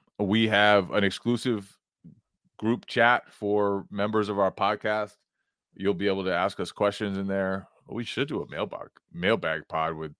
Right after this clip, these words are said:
with everybody's ideas. Let's do that. But you have to sign up for it. Go to patreon dot com slash still potable.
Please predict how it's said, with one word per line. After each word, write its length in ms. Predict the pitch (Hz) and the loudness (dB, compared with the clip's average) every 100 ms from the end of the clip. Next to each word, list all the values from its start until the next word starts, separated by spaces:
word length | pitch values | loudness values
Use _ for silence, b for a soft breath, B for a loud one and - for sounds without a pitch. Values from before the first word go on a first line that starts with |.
| - | -8
with 240 | 90 82 | -6 -4
everybody's 800 | - 87 87 82 82 80 76 - 76 | -4 -2 -2 -2 -2 -4 -8 -8 -6
ideas. 720 | 76 73 82 80 73 73 - _ - - | -6 -8 -8 -6 -8 -10 -18 _ -16 -6
Let's 220 | - - | -6 -2
do 180 | 330 240 | 0 0
that. 180 | - - _ _ _ _ _ - | -2 -10 _ _ _ _ _ 2
But 120 | 180 | 6
you 100 | 214 | 8
have 160 | 226 240 | 6 4
to 100 | 330 | 4
sign 240 | - 180 | 6 8
up 120 | 160 | 8
for 220 | - 73 55 | 6 -4 -4
it. 140 | 113 | 4
Go 140 | 120 | 6
to 60 | 139 | 8
patreon 360 | 123 135 139 131 | 8 6 6 6
dot 140 | 123 | 6
com 180 | 120 113 | 6 6
slash 280 | 120 101 - | 6 4 4
still 160 | 101 | -2
potable. 500 | 87 107 113 110 104 | 4 6 6 2 -6